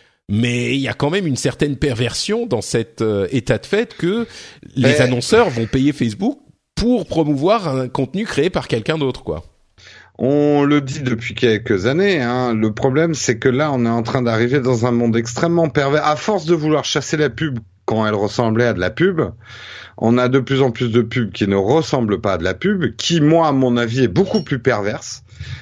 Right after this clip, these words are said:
Speaker 2: euh, et qui crée en plus des déséquilibres économiques énormes. Parce que comme tu dis, la presse c'est double châtiment là.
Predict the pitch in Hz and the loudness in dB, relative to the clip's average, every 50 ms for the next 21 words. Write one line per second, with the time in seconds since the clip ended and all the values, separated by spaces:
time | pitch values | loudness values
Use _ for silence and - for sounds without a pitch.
0 | - - - 117 113 110 110 107 107 107 107 104 104 107 - - - - 180 220 | -14 -6 -2 0 2 2 2 2 2 2 2 2 0 0 -2 -2 2 2 4 4
1 | 233 226 - - - 185 - - - 165 170 175 190 214 220 185 143 131 120 - | 4 0 -2 -4 -4 -4 -4 -4 -2 0 2 4 4 4 4 2 0 -2 -2 -2
2 | 220 208 147 143 147 135 127 143 131 131 143 135 - 180 165 170 170 170 147 131 | -4 -2 -2 -2 -2 -2 -2 -2 0 -2 -4 -2 -2 0 2 2 2 4 2 0
3 | 117 113 135 135 127 131 147 185 214 - 202 190 - 180 185 196 202 208 180 139 | 2 2 2 2 2 0 0 -2 0 0 -2 2 2 2 4 4 2 0 0 -2
4 | 127 101 95 - - - - - _ - 120 110 - - 127 123 117 - 180 160 | -4 -6 -6 -10 -14 -18 -20 -20 _ -4 -4 -4 -2 -2 -2 0 0 0 0 0
5 | 156 - - 156 139 131 165 214 247 233 226 - - - - - - - - 101 | -2 -4 -4 -6 -4 -2 -2 -2 -2 -4 -6 -10 -16 -18 -18 -20 -12 -6 -2 -2
6 | 113 120 113 - 214 226 220 - - - 135 120 117 180 202 180 190 202 196 - | 0 0 0 0 0 0 0 -2 -2 -2 -2 0 0 0 2 2 2 2 2 2
7 | 185 180 - - 196 196 185 165 127 98 87 85 80 | -2 -2 -2 -2 0 0 0 0 -2 -4 -6 -8 -10